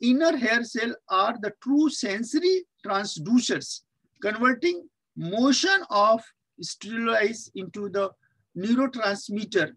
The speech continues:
release. So it is the mechanical which convert electrochemical. So the movement of this hair cell, that is mechanical motion, which were transferred through the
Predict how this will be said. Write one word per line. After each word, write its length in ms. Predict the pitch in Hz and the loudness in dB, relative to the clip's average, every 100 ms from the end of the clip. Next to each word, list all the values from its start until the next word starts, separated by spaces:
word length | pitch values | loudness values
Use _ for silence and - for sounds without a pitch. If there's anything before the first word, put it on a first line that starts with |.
| _ _ 143 | _ _ -6
release. 680 | 160 175 202 165 - - _ _ _ _ _ | -2 0 0 0 -4 -14 _ _ _ _ _
So 260 | - 254 277 | -4 -2 -2
it 160 | 233 233 | -4 -4
is 180 | 302 285 | -4 -2
the 120 | 269 | -2
mechanical 920 | 220 202 202 240 240 269 269 339 349 330 _ _ | -2 -2 -2 -2 2 0 4 4 4 0 _ _
which 280 | 175 196 - _ | -6 -6 -10 _
convert 500 | 180 180 185 202 202 _ 190 | -10 -6 -2 -2 -4 _ -8
electrochemical. 1200 | 175 170 - - 202 - - 135 156 - 123 101 _ _ _ _ | -2 -2 -4 -12 -12 -10 -6 -4 -4 -6 -10 -14 _ _ _ _
So 280 | - 320 - | -6 -6 -6
the 220 | 196 202 | -4 0
movement 760 | 285 247 277 262 311 359 494 370 339 | 4 8 8 6 4 -2 -2 0 2
of 280 | 220 262 277 | 4 4 0
this 300 | 190 247 240 | -2 -2 -2
hair 420 | 190 185 190 208 202 | -6 -10 -2 -2 -2
cell, 340 | - 143 175 262 _ _ | -2 -2 -4 -8 _ _
that 140 | 175 180 | -8 -6
is 140 | 214 | -8
mechanical 640 | 226 220 240 254 269 349 302 | -8 -2 2 4 4 2 2
motion, 520 | 202 190 175 185 285 _ _ | 0 -4 -4 -4 -6 _ _
which 220 | 175 240 330 | -4 -4 4
were 180 | 302 | 2
transferred 680 | 269 247 220 277 - 381 392 - | 4 0 0 0 0 -2 -2 -2
through 240 | 254 254 | 0 0
the 280 | 220 214 | 2 0